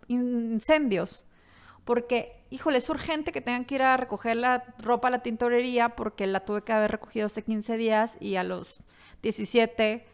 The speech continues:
ya no se hacen responsable de ella. Ajá. ¿Qué ocurrió en ti para que a la fecha que te dieron de entrega no fueras por ella? O igual, el mail, o la junta, o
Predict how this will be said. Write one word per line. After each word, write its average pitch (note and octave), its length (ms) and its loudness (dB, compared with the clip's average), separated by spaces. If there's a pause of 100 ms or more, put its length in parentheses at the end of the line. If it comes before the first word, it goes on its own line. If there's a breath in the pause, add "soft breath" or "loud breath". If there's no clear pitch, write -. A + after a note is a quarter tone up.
(260 soft breath)
ya G#3 140 2
no G#3 80 2
se A3 100 -2
hacen G3 220 0
responsable G3+ 600 0
de A3+ 120 2
ella. G3+ 180 0 (220)
Ajá. - 400 -8 (420)
¿Qué G#3 160 2
ocurrió B3 640 2
en B3+ 160 -2
ti A#3 300 -2
para G#3 340 -2
que F3+ 260 -2
a G3+ 140 -4
la G3 500 0
fecha A#3 340 -4
que B3 120 -4
te B3 100 -2
dieron A#3 420 2
de A#3 80 -4
entrega A3+ 440 0
no G#3+ 100 -2
fueras F#3 380 -2
por A3+ 180 -4
ella? B3 280 -2 (680 soft breath)
O G#3+ 320 2
igual, A3 400 8
el G3 160 -2
mail, G#3 480 -2
o A3 340 -4
la G3 120 -2
junta, A#3 600 -2
o A3 640 -4